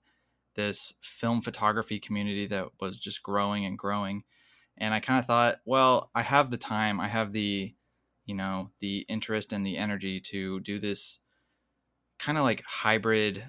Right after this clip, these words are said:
film photography video sort of thing on YouTube." I'd seen a few other channels that have done it. I'd seen pretty, I pretty much consumed all their content up until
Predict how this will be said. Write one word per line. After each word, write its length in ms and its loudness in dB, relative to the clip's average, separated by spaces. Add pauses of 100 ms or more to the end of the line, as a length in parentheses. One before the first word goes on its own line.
film 320 -4
photography 680 -2
video 600 -2
sort 260 -4
of 80 -6
thing 280 -4
on 160 -6
YouTube." 680 -6
I'd 160 0
seen 160 4
a 40 -4
few 180 0
other 160 2
channels 320 -2
that 100 0
have 120 -6
done 180 0
it. 180 -2 (340)
I'd 160 -2
seen 220 2
pretty, 400 -2
I 80 2
pretty 240 0
much 160 0
consumed 400 0
all 180 2
their 120 -2
content 600 -6
up 160 -8
until 460 -4